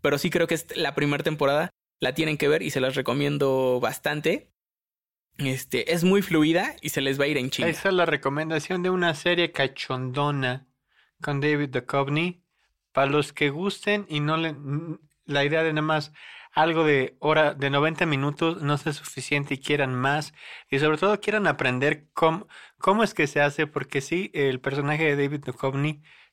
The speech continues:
Speaker 2: chavos, si quieren aprender, así es como se hace.
Speaker 1: O sea, lo tienes que adaptar, ¿no? Porque no puedes hacer, este, solo una copia de los métodos ni de las pick-up lines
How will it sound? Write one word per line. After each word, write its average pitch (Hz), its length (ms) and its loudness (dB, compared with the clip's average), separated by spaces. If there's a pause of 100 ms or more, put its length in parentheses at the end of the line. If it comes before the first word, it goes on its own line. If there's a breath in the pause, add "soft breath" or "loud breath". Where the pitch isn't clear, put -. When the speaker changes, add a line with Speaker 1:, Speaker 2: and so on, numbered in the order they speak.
Speaker 2:
chavos, 170 420 -2 (380)
si - 160 -12
quieren 131 260 2
aprender, 123 520 0 (300)
así 117 260 -4
es 120 100 -4
como 113 220 -4
se 101 180 -6
hace. - 260 -4
Speaker 1:
O - 300 -20
sea, 151 120 -2
lo 160 100 2
tienes 202 200 0
que 202 100 0
adaptar, 151 440 0
¿no? 156 200 0
Porque 147 240 -2
no 156 240 0
puedes 185 260 2
hacer, 151 240 0
este, 143 300 0
solo 156 220 2
una 151 180 -2
copia 143 440 2
de 131 100 2
los 131 180 0
métodos 143 480 0
ni 139 100 0
de 131 100 2
las 131 200 -2
pick-up 147 320 -2
lines 143 460 -2